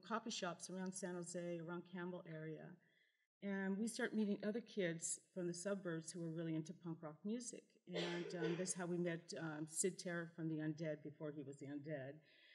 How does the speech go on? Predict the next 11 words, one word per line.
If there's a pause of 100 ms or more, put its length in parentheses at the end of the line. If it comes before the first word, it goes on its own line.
(420)
And,
uh, (100)
Raymond, (380)
you, (200)
you
know
Raymond. (100)
And,
um, (160)
and,
uh,